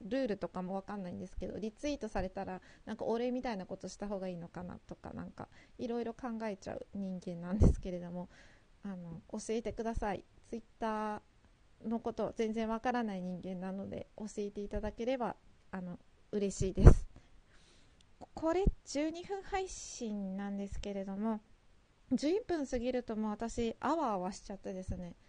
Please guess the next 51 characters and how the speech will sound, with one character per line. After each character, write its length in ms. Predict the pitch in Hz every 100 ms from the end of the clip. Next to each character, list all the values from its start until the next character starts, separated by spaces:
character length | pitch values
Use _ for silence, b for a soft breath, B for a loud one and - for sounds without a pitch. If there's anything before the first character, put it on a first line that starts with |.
| b b -
何 280 | 214 247 302
も 240 | 311 294
話 400 | 254 - 233 254
せ 80 | 254
な 120 | 240
く 100 | -
な 120 | 196
っ 20 | 185
て 180 | -
し 120 | 185 190
ま 180 | 185
う 20 | 185
の 180 | 170
で、 180 | 170 175 B B B -
ち 80 |
ょ 40 | 277
っ 40 | -
と 80 |
早 260 | 202 208 214
め 160 | 214 214
に 220 | 208 - -
切 120 | -
り 120 | 214
上 100 | 208
げ 100 | 208
て 120 | -
い 100 | 87
ま 160 | - 196
す。 120 | - - - - b b b b b - - - -
さ 80 | -
て、 240 | 254 - - - - - - - -
そ 160 | - 269
ん 60 |
な 100 | 254
こ 140 | - 262
ん 60 |
な 120 | 254 247
で、 240 | 190 - - - - - -
な 180 | 226 233
ん 40 |
か 100 | 226
も 140 | 214
う 20 | 214
終 60 |
わ 80 | 220
り 120 | 247
そ 120 | - 240
う 40 |
な 120 | 220
の 100 | 180
で、 180 | 170 -